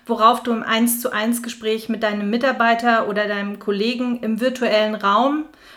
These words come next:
beziehungsweise zu Homeoffice-Zeiten achten solltest. Warum sind auch Einzelgespräche so wichtig in der Führung von Mitarbeitern?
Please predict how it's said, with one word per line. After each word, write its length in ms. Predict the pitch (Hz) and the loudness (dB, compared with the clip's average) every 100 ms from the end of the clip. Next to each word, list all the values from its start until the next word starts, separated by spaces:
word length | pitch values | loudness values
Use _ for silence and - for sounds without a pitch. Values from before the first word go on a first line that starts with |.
| _ | _
beziehungsweise 960 | 233 262 240 233 226 226 220 220 214 | -4 0 0 2 2 2 2 0 0
zu 200 | 220 202 | -2 -4
Homeoffice-Zeiten 1000 | 196 233 240 233 233 233 - 214 214 220 - | 0 2 2 -2 -4 -6 -2 -2 -2 -6 -6
achten 380 | 196 - - 202 | -6 -6 -8 -6
solltest. 680 | 196 185 190 196 - - - _ _ _ _ _ - - - - - _ _ _ _ _ _ _ _ | -4 -6 -8 -10 -10 -14 -20 _ _ _ _ _ -20 -20 -20 -20 -20 _ _ _ _ _ _ _ _
Warum 540 | 240 285 330 339 330 | 8 10 8 4 2
sind 360 | 269 240 262 - | 2 2 2 0
auch 160 | 214 - | -4 0
Einzelgespräche 880 | 226 262 277 254 247 - 233 240 | 0 0 -2 -4 -6 -4 -4 -2
so 180 | 220 214 | -6 -4
wichtig 480 | 240 240 254 233 - | -4 -4 -6 -6 -4
in 100 | 226 | -4
der 120 | 220 | -2
Führung 420 | 226 233 226 220 | -4 -2 -2 -2
von 200 | 220 220 | -2 -4
Mitarbeitern? 800 | 208 202 196 190 190 196 190 196 | -4 -6 -6 -6 -8 -10 -10 -12